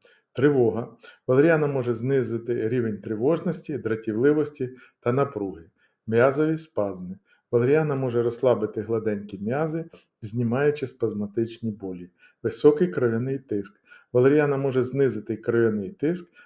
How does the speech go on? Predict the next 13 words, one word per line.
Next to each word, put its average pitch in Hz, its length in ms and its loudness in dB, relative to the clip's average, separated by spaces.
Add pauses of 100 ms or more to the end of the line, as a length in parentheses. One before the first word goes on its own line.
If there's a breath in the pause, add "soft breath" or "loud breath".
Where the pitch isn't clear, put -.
(140 soft breath)
за 113 140 -2
рахунок 156 680 -2
свого 131 320 4
гальмівного 120 720 0
впливу 156 480 0
на 113 100 -4
нервову 113 480 -2
систему. 101 560 -12 (720 soft breath)
Зрозуміло, 131 680 4 (220 soft breath)
що - 160 -6
всі 185 240 -2
ці 139 140 0
висновки 160 640 -2